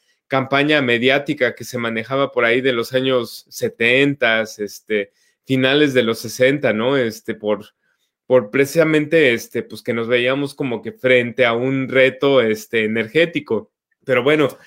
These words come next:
ahora estamos dentro de él, y no precisamente por un tema político, sino precisamente por lo que está sucediendo en todo el mundo, ¿no? Entonces, pues, nos estamos enfrentando a situaciones complicadas, en algunos casos, este, a si-, situaciones de corte de energía,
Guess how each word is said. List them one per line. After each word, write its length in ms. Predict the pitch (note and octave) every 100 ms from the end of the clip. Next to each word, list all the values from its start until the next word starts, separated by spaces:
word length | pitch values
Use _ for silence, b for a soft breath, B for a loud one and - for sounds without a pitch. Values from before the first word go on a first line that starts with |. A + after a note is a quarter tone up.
| B B
ahora 240 | C3+ F#3
estamos 420 | G3 F#3+ F3+ F#3
dentro 320 | D3+ C3 B2+ B2+
de 140 | B2+
él, 220 | E3 F#3+ b b b
y 100 | D3
no 160 | E3+
precisamente 680 | F#3 G#3+ G#3+ G3 D#3 D#3 B2+
por 200 | - C3+
un 140 | C3+ C#3+
tema 260 | C#3+ C#3
político, 560 | C3 C3 D3+ C#3 - A#2
sino 280 | A#2+ A2+ G#2
precisamente 480 | A#2 C3+ C#3 C#3
por 160 | C#3 B2
lo 100 | A2
que 80 | -
está 220 | - B2+
sucediendo 560 | B2 C3 C3 A#2+ A#2+ B2
en 100 | A2+
todo 160 | B2
el 80 | B2
mundo, 400 | C3 D3+ C3+ G#2+
¿no? 200 | A2 C#3+
Entonces, 580 | C3 C#3 C#3 E3+ C#3+ - b b b
pues, 140 | - D3+
nos 140 | C#3+
estamos 320 | - F#3 G#3+
enfrentando 580 | G#3+ E3+ D3 E3 F3+ F#3
a 100 | D3+
situaciones 600 | C3 C#3+ C3+ C3 D3+ D#3+ -
complicadas, 800 | D3 C#3 C#3 D#3+ D3 D#3+ E3 - b b
en 160 | B2+
algunos 500 | C3 C3 C#3+ E3+ F3+
casos, 460 | - D3 C#3+ D#3+ C#3+
este, 300 | B2+ A#2 B2
a 100 | A#2
si-, 200 | - A2+ _
situaciones 840 | - C#3+ C#3 C3+ B2+ D3+ D3+ D#3 C#3
de 120 | C3
corte 280 | C#3 C#3 D3+
de 80 |
energía, 640 | C#3+ E3 D#3+ E3+ D3+ E3